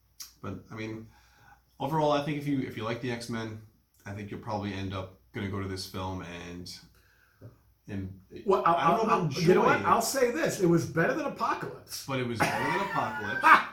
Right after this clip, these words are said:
Speaker 1: We can tell you that. So
Speaker 2: That's
Speaker 1: if
Speaker 2: for
Speaker 1: you,
Speaker 2: sure.
Speaker 1: if you didn't
Speaker 2: Because
Speaker 1: like
Speaker 2: I think Apocalypse was by far the worst one.
Speaker 1: Yeah, I think
Speaker 2: By
Speaker 1: Apo-,
Speaker 2: far.
Speaker 1: to me, Apocalypse and Last Stand are the, the two worst X-Men films. Um, but this,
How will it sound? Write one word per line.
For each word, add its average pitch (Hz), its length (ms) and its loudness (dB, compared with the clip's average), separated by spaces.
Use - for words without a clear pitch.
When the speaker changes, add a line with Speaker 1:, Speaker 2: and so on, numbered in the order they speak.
Speaker 1:
We - 100 -2
can 135 120 -4
tell 180 180 -6
you 147 100 -2
that. 135 420 -6
So 165 80 -2
Speaker 2:
That's 214 280 0
Speaker 1:
if 226 80 -10
Speaker 2:
for 185 80 -4
Speaker 1:
you, - 60 -4
Speaker 2:
sure. - 420 -8
Speaker 1:
if 107 160 -10
you 104 80 -8
didn't 139 160 -4
Speaker 2:
Because 143 160 -2
Speaker 1:
like 180 180 2
Speaker 2:
I - 20 2
think 185 180 0
Apocalypse 156 640 -2
was 123 160 -6
by 127 220 -4
far 151 440 -2
the 139 200 -8
worst 135 420 -4
one. 120 360 -8
Speaker 1:
Yeah, 104 160 -4
I - 20 -2
think 120 180 -6
Speaker 2:
By 147 280 2
Speaker 1:
Apo-, - 60 -4
Speaker 2:
far. - 360 -10
Speaker 1:
to 113 100 -6
me, 123 140 -2
Apocalypse 113 520 -6
and 98 120 -6
Last 92 300 -8
Stand 87 420 -12
are 87 320 -12
the, - 80 -12
the 98 160 -14
two 92 280 -12
worst 87 480 -12
X-Men 90 360 -12
films. 90 440 -14
Um, 87 520 -10
but 95 180 -10
this, - 420 -6